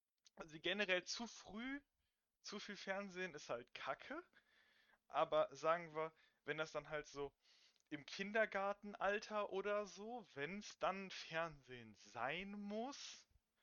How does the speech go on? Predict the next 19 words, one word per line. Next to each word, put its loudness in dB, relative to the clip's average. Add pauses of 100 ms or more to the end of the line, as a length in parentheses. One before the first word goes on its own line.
(680)
dann 2 (260)
halt 0 (280)
zum -6
einen -2
gucken, -8 (220)
was 4 (840)
die -12
anderen 0 (800)
Eltern -2
ihre -6
Kinder -6
so -10
gucken -8
lassen, -4
damit -6
die -10
halt -4
mitreden -6
können. -2